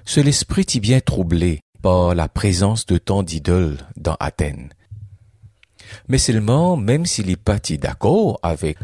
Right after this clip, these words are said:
la religion qui t'y prédominait dans Athènes, l'apôtre Paul pas à détruire ban idoles là. Le respect de la religion de l'autre est fondamental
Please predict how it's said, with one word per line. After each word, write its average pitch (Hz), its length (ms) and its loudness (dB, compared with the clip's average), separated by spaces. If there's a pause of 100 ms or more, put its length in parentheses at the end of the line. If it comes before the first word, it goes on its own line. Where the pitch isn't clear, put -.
la 104 240 2
religion 107 560 2
qui 104 160 -2
t'y 95 160 -2
prédominait 90 800 2
dans 85 220 -2
Athènes, 110 540 -2 (640)
l'apôtre 87 380 -2
Paul 113 260 2
pas - 140 -8
à 147 220 0
détruire 107 560 0
ban 123 180 0
idoles 104 400 -2
là. - 160 -12 (960)
Le 113 160 4
respect 190 540 2
de 104 100 0
la 80 160 4
religion 135 560 2
de 80 120 0
l'autre 139 520 2 (420)
est 110 120 -2
fondamental 117 1160 0